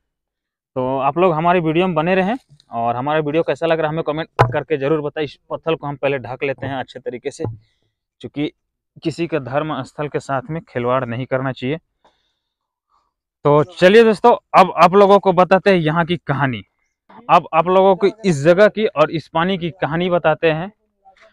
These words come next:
क्योंकि हम लोग जब पहुँचे वीर बुधू स्थल पे, तो वहाँ पे हमको एक दादाजी मिले थे। वो दादाजी ने हमसे बताए, वो हमसे कहे कि इस जगह की कहानी बताए। तो दोस्तों, तो वही कहानी आज हम आप लोगों को बताने वाले हैं।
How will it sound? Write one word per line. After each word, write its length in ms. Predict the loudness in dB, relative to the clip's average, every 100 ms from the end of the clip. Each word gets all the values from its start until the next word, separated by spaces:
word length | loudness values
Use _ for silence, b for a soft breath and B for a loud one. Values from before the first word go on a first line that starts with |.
| _
क्योंकि 240 | -6 0 0
हम 180 | 2
लोग 160 | 2 2
जब 160 | 2 0 2
पहुँचे 300 | 2 4 2
वीर 220 | 4 0
बुधू 340 | 0 0 0
स्थल 260 | -2 0 0
पे, 200 | 0 -4 _ _ _ _ _ _ _ _
तो 100 | -4
वहाँ 240 | 2 4 4
पे 160 | 2
हमको 360 | 0 0 0 0
एक 200 | 2 0 0
दादाजी 580 | -2 2 2 2 2 0
मिले 260 | -2 -2
थे। 100 | -2
वो 160 | -4 0
दादाजी 460 | 0 0 -2 -4
ने 360 | -8 -6 -6 -8 -12
हमसे 300 | -16 -6 -4
बताए, 480 | -4 -4 -6 -6 -12 -16
वो 80 |
हमसे 300 | -16 -16 -16
कहे 280 | -8 -6 -6
कि 680 | -8 _ _ _ _ -6 -2
इस 80 | 2
जगह 280 | 6 6 6
की 120 | 2
कहानी 340 | -2 0 0
बताए। 280 | -2 0 0
तो 100 | 2
दोस्तों, 280 | -2 -4 -6
तो 120 | 0
वही 180 | 2 2
कहानी 260 | -2 -4
आज 180 | -2 -2
हम 180 | -2 -6
आप 120 | -6
लोगों 240 | -4 -4 -4
को 100 | -8
बताने 520 | -10 -6 -4 -2 -2
वाले 240 | -2 -4
हैं। 140 | -6